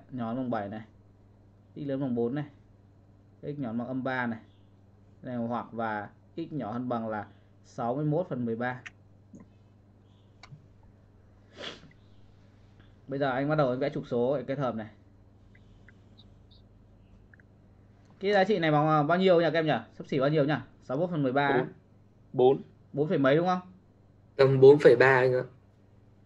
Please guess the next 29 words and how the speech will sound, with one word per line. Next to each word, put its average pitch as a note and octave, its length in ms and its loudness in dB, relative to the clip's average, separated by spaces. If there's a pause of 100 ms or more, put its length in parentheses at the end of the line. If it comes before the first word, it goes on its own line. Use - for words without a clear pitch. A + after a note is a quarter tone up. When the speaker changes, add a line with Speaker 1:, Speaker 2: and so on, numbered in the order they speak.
Speaker 1:
Bốn A#2+ 140 -16
phẩy B2+ 120 -14
ba. B2 240 -8
Speaker 3:
À. - 140 -10 (1300)
Speaker 1:
Năm F#3+ 300 0
thì F3 80 -2
nó F3+ 100 0
lên F#3+ 180 0
sáu D#3+ 160 2
lăm F#3 220 2
đúng E3 120 -6
không? F3+ 120 -4 (2750)
Rồi B2+ 280 -2
anh, C#3+ 120 -2
ờ, D3+ 140 0
biểu C#3 160 -2
diễn C#3 180 -2
này D3+ 120 -2
nó C#3+ 80 -2
hơn D#3 200 0
bốn. C#3 260 0 (200)
<clears throat> G3+ 540 -2
Vậy C3+ 220 -8
là C3 240 -2
bé C3 160 -2
nhất F3+ 140 -6
là E3 80 -2
âm D3+ 260 -4
ba. D#3 340 0